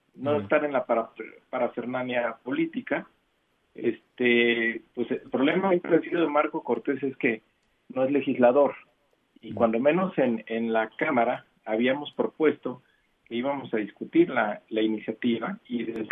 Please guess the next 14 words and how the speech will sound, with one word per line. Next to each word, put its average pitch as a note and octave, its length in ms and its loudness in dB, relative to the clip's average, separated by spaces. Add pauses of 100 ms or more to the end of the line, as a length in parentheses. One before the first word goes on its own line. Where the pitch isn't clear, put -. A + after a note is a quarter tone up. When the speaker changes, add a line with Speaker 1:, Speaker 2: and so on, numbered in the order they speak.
Speaker 1:
principio B2+ 420 -2
fijamos B2 420 -4
los A2+ 140 -4
parámetros A2+ 600 -2 (560)
que A2 100 -8
tenían B2 540 0
que G#2 440 -4
mejorarse A2+ 800 0 (480)
en A2 180 -2
la B2 120 0
misma D3 500 -2 (400)
y D#3 300 6
además, A2 500 2 (380)
eh, G2+ 240 -8